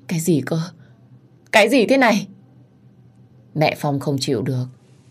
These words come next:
mà ngã vào vòng tay của chồng. Bình thường bà mạnh mẽ là vậy, nhưng khi nghe những gì bác sĩ nói, hai hốc mắt trào ra bao nhiêu là nước, cuối cùng ngất luôn trong vòng tay của ai đó.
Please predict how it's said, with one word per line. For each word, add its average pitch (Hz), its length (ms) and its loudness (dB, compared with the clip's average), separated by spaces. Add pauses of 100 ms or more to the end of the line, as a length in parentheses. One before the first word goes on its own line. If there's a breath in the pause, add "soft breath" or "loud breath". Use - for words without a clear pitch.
mà 151 140 0
ngã 151 200 -2
vào 170 160 0
vòng 135 280 -4
tay 175 160 -4
của 135 180 -4
chồng. 127 320 -4 (500 soft breath)
Bình 139 200 -2
thường 131 300 -2
bà 127 120 0
mạnh 131 280 -4
mẽ 185 180 -4
là 147 200 -2
vậy, 131 280 -4 (500 loud breath)
nhưng 139 320 -2
khi 143 200 -6
nghe 139 440 -4
những 170 200 -4
gì 147 200 0
bác 165 240 -6
sĩ - 200 -6
nói, 156 380 -6 (600 loud breath)
hai 151 240 -2
hốc 160 240 -2
mắt 185 180 -4
trào 135 240 -2
ra 139 180 -2
bao 160 200 0
nhiêu 180 220 -2
là 151 200 -2
nước, 170 280 -2 (640 loud breath)
cuối 143 240 0
cùng 127 280 -4
ngất 190 160 -2
luôn 165 360 -4
trong 156 200 -4
vòng 127 240 -4 (120)
tay 160 240 -2
của 127 120 -6
ai 151 200 -6
đó. 139 380 -8